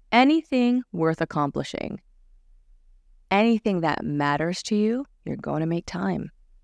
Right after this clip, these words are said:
How many of you have made time for that guy that smiled at you and gave you butterflies? And in the, at the, and at the end of the day, you realized he was a bum. How many of you have made time,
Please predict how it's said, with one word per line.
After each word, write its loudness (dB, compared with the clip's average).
How 0
many 4
of 0
you 4
have 4
made 0
time -2
for -6
that -4
guy 0
that -4
smiled 0
at -8
you 0
and -2
gave 4
you -2
butterflies? -4
And 2
in 4
the, 2
at 0
the, 0
and -2
at -6
the 0
end 4
of 4
the 2
day, 2
you 0
realized -2
he -2
was -2
a -10
bum. -2
How 2
many 2
of -2
you 2
have 0
made 0
time, -2